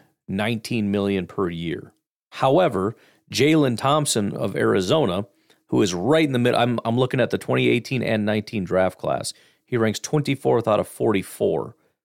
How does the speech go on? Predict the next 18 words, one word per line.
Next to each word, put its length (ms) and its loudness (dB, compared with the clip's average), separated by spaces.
He 120 0
got 180 4
three 280 -2
years, 320 2
thirty-six. 680 0
So 160 -2
we're 80 -2
talking 320 0
twelve 420 0
million. 380 -8
Tracy 420 2
Walker, 680 0
um, 500 2
who 140 2
actually 440 2
did 220 0
really 960 0
well 800 0